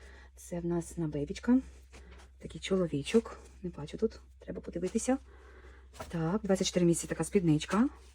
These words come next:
З такими під'юбничками, гарненька. Так, е, кофточка Айдо. На довгий рукавчик. Двадцять чотири місяці така кофтулечка. Легенька дуже. Така ковтулька дванадцять місяців.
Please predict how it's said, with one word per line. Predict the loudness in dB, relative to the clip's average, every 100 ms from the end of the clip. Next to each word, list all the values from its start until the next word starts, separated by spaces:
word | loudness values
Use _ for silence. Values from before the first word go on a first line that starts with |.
| -20 -20 -20 -20 -20 -16
З |
такими | -8 -4
під'юбничками, | -4 -4 -2 -2 -4 -4
гарненька. | -2 0 0 -2 -4 -4 -18 -16 -16 -14 -16 -6
Так, | -4 -4 -6 -14 -16 -14 -6
е, | -2
кофточка | 0 -2 0 2
Айдо. | 2 4 4 2 -8 -14 -16 -16 -14 -14 -12 -10 -4
На | 2
довгий | 4 4
рукавчик. | 2 0 0 -6 -10 -20 -20 -20 -20 _ -20 -20 -6
Двадцять | 0 0 0
чотири | 0 2
місяці | 2 2 -4 -6
така | -4 -2
кофтулечка. | -2 -4 0 0 2 2 2 -4 -20 -20 -20 -8
Легенька | -2 0 0 -2
дуже. | -2 -2 -4 -8 -14 -12 -14 -14 -14 -14 -8
Така | -6 -4
ковтулька | -6 -4 -4 -4 -6 -6
дванадцять | 0 2 2 2 2
місяців. | 2 2 2 0